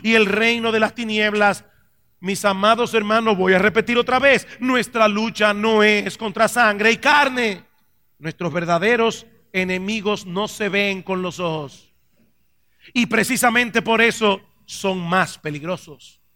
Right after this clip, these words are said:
Ahora, yo sé que hablar de Satanás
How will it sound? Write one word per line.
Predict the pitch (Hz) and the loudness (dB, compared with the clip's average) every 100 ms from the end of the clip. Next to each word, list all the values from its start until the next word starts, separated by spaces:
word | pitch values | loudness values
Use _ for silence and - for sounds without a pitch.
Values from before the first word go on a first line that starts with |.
| _ _ _ _ _ _ 185 | _ _ _ _ _ _ 0
Ahora, | 202 | 2
yo | 196 233 | 2 -2
sé | - 202 165 - _ _ _ _ | 0 0 -2 -8 _ _ _ _
que | - | -2
hablar | 175 165 220 247 | 0 2 2 2
de | 214 | 0
Satanás | 202 - 196 190 185 202 170 175 - - - | -2 0 0 2 2 2 2 -2 -6 -18 -20